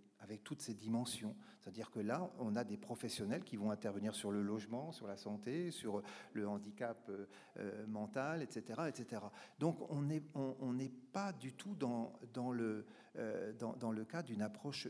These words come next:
globalisée. Et, et, et donc, euh, et aussi, il y a eu, en France, je me semble que, le, même si on fait des efforts dans ce sens, on est loin aussi de, de la capacité à organiser l'action. Et je dirais que ça, ça, ça renvoie aussi, euh, à l'action des, des associations, euh,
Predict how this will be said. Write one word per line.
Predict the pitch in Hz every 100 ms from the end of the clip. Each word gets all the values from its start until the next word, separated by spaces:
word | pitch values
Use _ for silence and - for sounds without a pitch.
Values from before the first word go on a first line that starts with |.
| -
globalisée. | 113 117 104 98 98 110 175 -
Et, | 113 110 - 113
et, | 110 - 113
et |
donc, | 107 131 139 113
euh, | - - - -
et | 120
aussi, | 123 - 101
il | 98
y | 107
a |
eu, | - 139 - - _
en | -
France, | 95 151 147 110
je | 117
me | 110 110
semble | - 147 120 104
que, | 113
le, | 101 107 - 69 110
même | 113 117 110
si | -
on | 104
fait | - 101
des | 104 104
efforts | 104 123
dans | 101 98
ce | 98
sens, | 95 123 165 -
on | 110
est | 110
loin | 104 110 131 127
aussi | 104 98 127
de, | 135 101
de | 95 104
la | 95
capacité | - 127 120 - 107 - 117
à |
organiser | 98 107 113 117 110 110 104 - - -
l'action. | 101 - 214
Et | 110
je | 101
dirais | - 127
que | 131
ça, | - 90
ça, | - 101 113
ça | - 98
renvoie | 110 107 117
aussi, | 110 - 135 123 - - -
euh, | 107 -
à | 113
l'action | 104 - 110
des, | 101 95
des | 107 95
associations, | 104 - 101 107 - - 123 123 -
euh, | 104